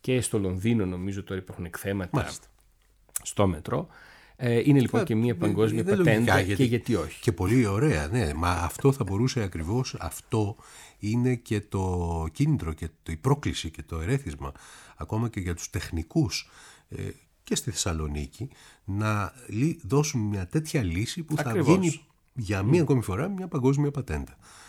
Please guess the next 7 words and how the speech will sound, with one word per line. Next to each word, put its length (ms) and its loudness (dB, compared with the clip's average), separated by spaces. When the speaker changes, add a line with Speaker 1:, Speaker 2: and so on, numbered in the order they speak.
Speaker 2:
Ε, 140 -12
λύνοντας 540 -6
αυτό 220 -8
το 140 -8
γόρδιο 440 0
δεσμό, 540 -6
που 60 -20